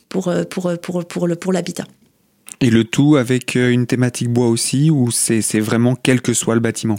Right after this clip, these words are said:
Speaker 1: Alors là, c'est, euh, quel que soit le bâtiment, simplement les exemples qui vont être pris, dans un sens ou dans un autre, euh, seront des, des, de l'habitat bois.
Speaker 2: Donc ça, voilà, pour cette, euh, cette conférence sur la, la, la, la journée du, euh, vingt et un. Il y en a bien entendu d'autres, hein, on le rappelle,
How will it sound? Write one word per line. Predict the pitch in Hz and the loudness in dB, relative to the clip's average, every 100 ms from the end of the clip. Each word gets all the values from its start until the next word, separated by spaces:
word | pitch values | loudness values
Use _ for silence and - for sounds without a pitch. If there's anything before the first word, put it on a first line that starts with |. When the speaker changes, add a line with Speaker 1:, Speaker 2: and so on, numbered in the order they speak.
| - | -2
Speaker 1:
Alors | 214 208 | 0 2
là, | 240 | 2
c'est, | 240 240 220 - - - - - - | 2 -2 -4 -8 -20 -20 -20 -14 -12
euh, | - | -4
quel | - 240 | 0 2
que | 262 | 0
soit | - 240 | 0 0
le | |
bâtiment, | 220 226 247 277 | 0 0 -2 -4
simplement | 285 254 - 240 | -2 -2 0 0
les | 262 214 220 | 0 0 0
exemples | 208 247 262 - | -2 -2 -4 -6
qui | 254 | 0
vont | 226 | 2
être | 220 208 | 2 0
pris, | - 240 330 - | -6 -2 -2 -2
dans | 196 214 | -2 -2
un | |
sens | 214 240 233 | -2 -2 -2
ou | |
dans | 202 208 202 | 0 0 2
un | 196 | 2
autre, | 220 - - - - - | 0 -2 -12 -16 -20 -4
euh, | 196 196 | -2 0
seront | - 226 233 | 0 0 2
des, | 220 196 196 | 0 0 0
des, | 185 190 | 0 0
de | 180 | 0
l'habitat | 190 202 196 208 | 0 -2 -2 -4
bois. | 170 165 - _ _ _ _ - | -4 -8 -12 _ _ _ _ -8
Speaker 2:
Donc | 104 - | -6 -2
ça, | 120 | 0
voilà, | 107 92 | 0 0
pour | 104 - | 0 -2
cette, | 107 - 98 | -4 -2 -2
euh, | 92 | 0
cette | 90 123 - | 0 -2 0
conférence | 117 - 110 120 - | -2 0 0 0 0
sur | 110 - 127 120 101 - - - - | -2 0 0 0 -2 -4 -10 -8 -2
la, | 123 104 95 92 | 0 2 0 0
la, | 95 90 - | -2 -2 -2
la, | - - | -2 0
la | 104 113 | 0 2
journée | 113 117 147 | 0 2 2
du, | 123 135 - - | 2 -2 0 -2
euh, | 113 | -2
vingt | 110 127 - | 0 -2 0
et | |
un. | 104 | 2
Il | 104 | 4
y | 120 | 4
en | |
a | 135 | 2
bien | 107 110 123 | 0 0 0
entendu | 117 117 113 | 0 -2 0
d'autres, | 110 139 - | 0 0 0
hein, | 113 | -2
on | 123 104 | 2 2
le | 101 | 2
rappelle, | 101 120 | 0 -2